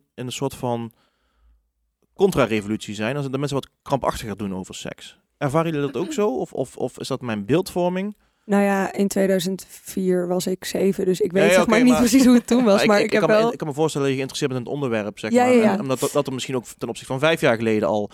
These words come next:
Speaker 2: Ja.
Speaker 1: ehm,
Speaker 2: Ja.
Speaker 1: eh, ja, misschien wel omdat mensen gewoon ook, eh, een beetje door me too of dat mensen gewoon, eh, in een kramp, eh, schieten van, "Oh, we kunnen het hier nog wel over hebben." Eh, hè?
Speaker 2: Ik, eh,
Speaker 1: Trouwens, personenopleidingen zijn, eh, eh,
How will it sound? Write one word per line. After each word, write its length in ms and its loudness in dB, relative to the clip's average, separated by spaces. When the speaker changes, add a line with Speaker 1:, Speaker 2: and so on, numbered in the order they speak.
Speaker 2:
Ja. 540 2
Speaker 1:
ehm, 180 -4
Speaker 2:
Ja. 400 -6
Speaker 1:
eh, 140 -8
ja, 100 -2
misschien 220 -14
wel 80 -8
omdat 160 -8
mensen 280 -8
gewoon 160 -6
ook, 200 -8
eh, 80 -4
een 160 -10
beetje 320 -2
door 220 -2
me 140 -2
too 280 -2
of 240 -10
dat 140 -10
mensen 280 -6
gewoon, 320 -4
eh, 140 -6
in 140 -8
een 60 -10
kramp, 360 -8
eh, 80 -6
schieten 320 -8
van, 180 -4
"Oh, 160 -4
we 80 -6
kunnen 0 -
het 160 -2
hier 100 -4
nog 100 -2
wel 100 0
over 140 0
hebben." 360 0
Eh, 680 -4
hè? 40 -6
Speaker 2:
Ik, 140 -8
eh, 500 -8
Speaker 1:
Trouwens, 280 -4
personenopleidingen 840 -4
zijn, 280 -6
eh, 960 -8
eh, 80 -10